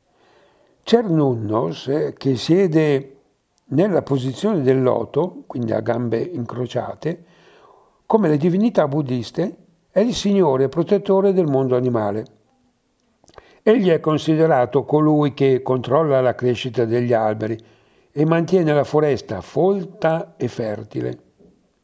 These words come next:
Antica divinità della fertilità, da quando l'uomo sulle montagne si nutriva di cacciagione e frutta selvatica, ed è rappresentata con tre volti simboleggianti il pensiero, la parola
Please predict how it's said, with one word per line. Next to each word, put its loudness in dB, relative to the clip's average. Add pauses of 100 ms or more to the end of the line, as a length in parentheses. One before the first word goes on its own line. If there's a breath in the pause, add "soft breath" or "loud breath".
(500 soft breath)
Antica 2
divinità 2
della 0
fertilità, -2 (540 soft breath)
da 2
quando 2
l'uomo 2
sulle 2
montagne 0
si -2
nutriva 2
di 0
cacciagione 0 (280 soft breath)
e 0
frutta 0
selvatica, -4 (680 soft breath)
ed 0
è 4
rappresentata 2
con 0
tre 2
volti 0
simboleggianti 0
il 2
pensiero, 0
la -4
parola 0